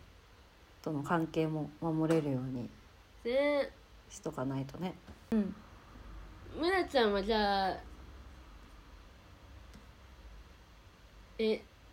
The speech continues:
Speaker 2: その、四、四、四の断れるからっていう、楽しかったらどこでも行けるっていうさ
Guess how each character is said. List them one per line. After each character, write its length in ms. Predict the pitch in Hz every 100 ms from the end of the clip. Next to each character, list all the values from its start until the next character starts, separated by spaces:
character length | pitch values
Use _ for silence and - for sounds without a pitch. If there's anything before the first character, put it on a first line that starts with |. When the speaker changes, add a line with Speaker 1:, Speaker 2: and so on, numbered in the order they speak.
| - - - -
Speaker 2:
そ 140 | - 220
の、 120 | 196
四、 360 | 196 247 262 -
四、 480 | 254 285 269 214 170 - - - - - - - - - - - - - - - - - - - -
四 260 | 269 269
の 100 | 262
断 440 | 254 233 220 262 262
れ 120 | 277
る 120 | 226
か 140 | 220 190
ら 180 | 190
っ 40 | 180 - - - - - -
て 100 | 202
い 400 | 190 185 185 160
う、 100 | - - - - - - - -
楽 220 | 233 247
し 80 | 247
か 80 | 220
っ 80 | 214 -
た 80 |
ら 320 | 196 175 165 - -
ど 80 | - -
こ 100 | 190
で 140 | 190
も 220 | 202 208
行 100 | 208
け 160 | 208 208
る 180 | 233 262
っ 20 | - -
て 60 |
い 100 | 185
う 60 | 180 -
さ 200 | 170